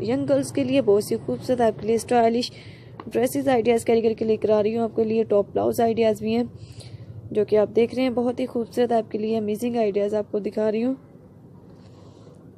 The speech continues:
तो आप जल्दी से जल्दी देखते रहिए viewers और happy होकर मेरे channel पर बहुत सी खूबसूरत videos ज़रूर carry कर सकते हैं। अगर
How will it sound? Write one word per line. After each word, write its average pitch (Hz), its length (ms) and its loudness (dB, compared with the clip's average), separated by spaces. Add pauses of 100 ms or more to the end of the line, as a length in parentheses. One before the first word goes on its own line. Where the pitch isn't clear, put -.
(240)
तो 233 80 -2
आप 220 140 0
जल्दी 226 240 0
से 269 100 0
जल्दी 254 240 -2
देखते 247 280 -2
रहिए 262 140 0
viewers 254 280 0
और 226 140 -2 (640)
happy 240 240 -2
होकर 262 220 4
मेरे 247 140 0
channel 220 160 -2
पर 208 100 -6
बहुत 220 220 2
सी 233 100 -2
खूबसूरत 214 360 0
videos 202 280 0
ज़रूर 208 180 -4
carry 247 200 0
कर 247 100 2
सकते 247 280 -4
हैं। 262 200 0 (4000)
अगर 214 240 -4